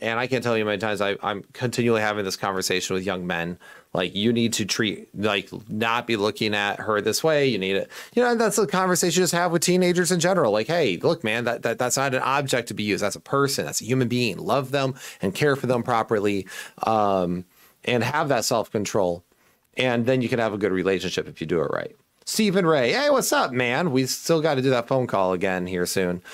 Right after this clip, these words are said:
He said, "We should always be careful about calling something sin that God doesn't. We are not greater than God." Exactly. So, um, yeah, and Josh Klein says that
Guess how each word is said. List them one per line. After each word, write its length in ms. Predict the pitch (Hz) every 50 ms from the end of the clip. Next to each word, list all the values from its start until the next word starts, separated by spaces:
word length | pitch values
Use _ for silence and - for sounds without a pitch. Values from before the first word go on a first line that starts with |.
| - - - - -
He 120 | - 139
said, 160 | 135 156 139
"We 80 | 143 143
should 160 | 139 - 135
always 240 | 143 147 160 165 160
be 100 | 190 165
careful 300 | - - 139 135 127 135
about 220 | 113 120 113 107
calling 300 | - - 123 131 135 135
something 340 | 127 - - 123 110 123 117
sin 280 | - - - 101 95 95
that 180 | 104 101 92
God 300 | - - 104 101 98 92
doesn't. 420 | - 107 95 87 78 87 80 80 85
We 120 | 104 117
are 100 | 117 110
not 340 | 107 104 110 107 113 110 - - _ _ -
greater 460 | 104 110 104 92 90 87 82 80 85 -
than 200 | - - 92 90
God." 360 | - - - - - - - - _ _ _ _
Exactly. 800 | - 92 80 82 87 90 78 - - - - - - - - _ _ _ - - _ _
So, 580 | - - - 123 113 107 101 95 92 90 87 - _ - - - - - _ _ -
um, 920 | - 104 110 107 104 98 95 90 90 87 85 80 76 76 76 78 78 78 - _ _ _ _ _ _ _ _ _ _ _ _ _ _ _ _ _ _ _ _ _ _ _ _ _ _ _ _ _ _ _ _ _ _ _ _ _ _ _ _ _ _ _ - -
yeah, 220 | 123 127 123 107
and 100 | 107 107
Josh 240 | 117 131 120 113 -
Klein 260 | - 131 117 110 107
says 300 | 104 - 113 104 98 92
that 400 | - 110 104 104 101 - - -